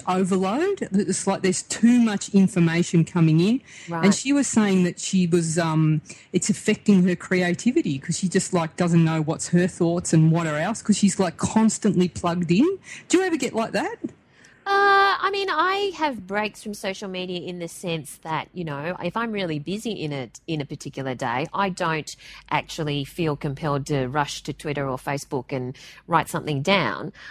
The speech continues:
Speaker 2: I just don't post anything maybe for that day. But then I just get back into it when I, when I feel like it. I never actually feel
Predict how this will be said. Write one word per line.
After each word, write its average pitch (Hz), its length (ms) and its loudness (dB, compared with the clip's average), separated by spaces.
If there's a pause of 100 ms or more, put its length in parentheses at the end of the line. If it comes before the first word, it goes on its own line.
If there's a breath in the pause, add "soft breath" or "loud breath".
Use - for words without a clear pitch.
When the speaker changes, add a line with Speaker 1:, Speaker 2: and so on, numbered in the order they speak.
(140 loud breath)
Speaker 2:
I 196 140 4
just 208 400 -2 (180)
don't 147 300 0
post 302 280 4
anything 302 540 2
maybe 160 400 2
for 160 140 -2
that 139 240 2
day. 92 400 -2 (360 loud breath)
But 233 200 4
then 262 160 4
I 269 140 6
just 269 180 -8
get 277 140 -6
back 247 200 -4
into 359 300 -4
it 165 140 -4
when 202 160 -6
I, 202 140 -2
when 214 180 -8
I 220 80 -2
feel 262 240 -4
like 240 200 0
it. 156 140 -4
I 214 120 -2
never 269 260 -2
actually 254 340 -6
feel 196 500 -2